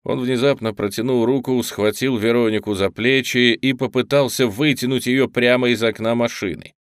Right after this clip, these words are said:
Она закричала. Вытащить ее из окна ему не удалось. Водительская дверь была заперта, а открыть ее он не смог. Заметив, что пассажирская дверь не заперта, он перемахнул через машину и потянулся, чтобы ее открыть.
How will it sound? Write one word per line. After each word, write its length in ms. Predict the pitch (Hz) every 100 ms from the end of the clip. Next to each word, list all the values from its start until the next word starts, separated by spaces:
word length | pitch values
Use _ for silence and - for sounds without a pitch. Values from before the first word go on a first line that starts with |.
| _ _
Она 200 | - 107
закричала. 720 | 117 139 151 - 98 87 85 - _ _
Вытащить 680 | 95 98 131 120 113 120 104
ее 300 | 104 104 123
из 120 | 104
окна 480 | 104 - 101 110 95
ему 300 | 76 95 117
не 100 | 120
удалось. 640 | 131 120 139 151 - - - _ _ _
Водительская 720 | - 98 143 143 107 - 98
дверь 320 | 92 92 127
была 300 | 98 95 107
заперта, 800 | 110 101 110 113 107 95 87 - -
а 140 | 101
открыть 460 | 101 - 107 135 -
ее 260 | 92 90 90
он 220 | 117 120
не 80 | 120
смог. 500 | 117 - 85 - - _ _ -
Заметив, 580 | 92 110 139 147 113
что 180 | - 101
пассажирская 880 | 87 98 104 95 113 113 - 101 95
дверь 400 | 87 101 117 98
не 120 | 95
заперта, 880 | 92 92 101 90 139 147 107 76 -
он 260 | - 156 151
перемахнул 640 | 123 120 110 - 110 120
через 300 | - 104 95
машину 600 | 98 98 - 156 151 143
и 180 | 135 156
потянулся, 760 | 151 139 131 113 104 110 - 127
чтобы 400 | - 95 90 101
ее 260 | 104 101
открыть. 520 | 123 - 95 - -